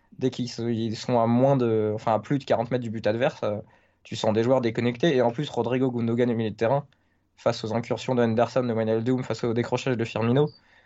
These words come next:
dès que t'es sur des espaces un peu comme ça où c'est plus grand, euh, c'est très, très compliqué.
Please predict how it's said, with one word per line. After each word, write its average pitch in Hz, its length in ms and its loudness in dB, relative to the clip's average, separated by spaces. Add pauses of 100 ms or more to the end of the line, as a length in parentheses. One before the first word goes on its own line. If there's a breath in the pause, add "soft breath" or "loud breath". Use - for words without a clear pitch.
(420 soft breath)
dès 120 160 0
que 117 40 -4
t'es 139 120 2
sur 113 140 -2
des 117 200 -2
espaces 120 320 -2
un 113 80 -2
peu 123 100 -2
comme 120 160 2
ça 131 160 0
où 123 80 0
c'est 113 160 -6
plus 110 160 -6
grand, 127 340 2
euh, 98 120 -4
c'est - 200 -16
très, - 160 -4
très - 160 -4
compliqué. 107 440 -8